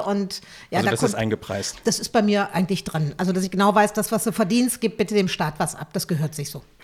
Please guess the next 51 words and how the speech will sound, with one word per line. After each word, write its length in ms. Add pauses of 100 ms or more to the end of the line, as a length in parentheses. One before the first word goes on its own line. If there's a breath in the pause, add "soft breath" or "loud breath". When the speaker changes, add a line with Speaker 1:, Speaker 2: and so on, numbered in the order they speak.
(120)
Speaker 2:
Kannst 240
du 40
dich 140
erinnern, 340 (260 loud breath)
also 180 (600)
wie 400
es 160
war, 260
wie 80
bist 180
du 40
zu 160
Vera 300
am 120
Mittag 260
gekommen? 460
Wie 140
war 160
das? 220
Also 260
hat 160
man 120
irgendwann, 680
äh, 140
bei 240
dir 200
Speaker 1:
<laughs> 0
Speaker 2:
angerufen? 600
Also 180
Speaker 1:
Ja, 160
Speaker 2:
wie 40
Speaker 1:
so 100
ungefähr. 340 (580 loud breath)
Also, 440
ähm, 380
ich 160
hab 80
ja 80
das 180
Glück 180
gehabt, 360
dass 160
ich 180
in 100
den 140
neunziger 540
Jahren 340
als 220
Privatfernsehen 880
überall 340
aufploppte, 640